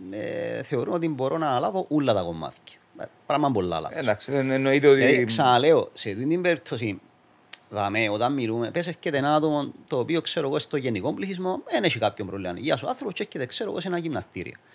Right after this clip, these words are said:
Speaker 1: Το αν του κάνεις το καλύτερο πρόγραμμα άσκησης στον κόσμο, ή αν του κάνεις έναν αρκετά καλό,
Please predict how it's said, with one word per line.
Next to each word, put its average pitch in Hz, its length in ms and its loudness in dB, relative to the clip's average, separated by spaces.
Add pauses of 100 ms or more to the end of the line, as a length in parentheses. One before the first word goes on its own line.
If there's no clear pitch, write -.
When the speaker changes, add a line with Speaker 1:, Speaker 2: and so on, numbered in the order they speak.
(300)
Speaker 1:
Το 135 100 2
αν 131 100 4
του 120 80 -4
κάνεις 165 240 2
το 247 100 -4
καλύτερο 185 420 2
πρόγραμμα 156 400 2
άσκησης 139 320 -2
στον 101 220 -6
κόσμο, 90 440 -6 (220)
ή 123 200 0
αν 151 120 4
του 131 80 -4
κάνεις 127 240 -2
έναν 135 140 -2
αρκετά 110 340 -2
καλό, 107 500 0